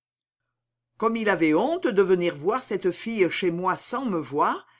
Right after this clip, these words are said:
fait-on dire à madame dans un pamphlet publié en Hollande.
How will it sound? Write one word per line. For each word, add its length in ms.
fait-on 360
dire 240
à 80
madame 560
dans 260
un 120
pamphlet 520
publié 520
en 200
Hollande. 580